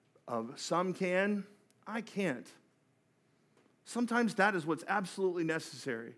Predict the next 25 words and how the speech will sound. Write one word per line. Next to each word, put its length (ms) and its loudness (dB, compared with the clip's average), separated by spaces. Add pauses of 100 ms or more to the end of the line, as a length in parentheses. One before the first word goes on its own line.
(460)
is 120 0
we 120 4
adopt 400 4
an 100 4
attitude 500 2
of 140 2
"some 300 2
can, 420 2 (440)
I 180 6
can't," 400 0
because 220 -2
creating 400 6
ba-, 280 8
barriers 380 8
between 420 0
you 240 4
and 180 0
sin 440 4 (460)
isn't 340 6 (100)
restrictive, 720 0
it's 180 -4
freeing. 460 0 (400)
David 320 6
said 180 4
this 260 4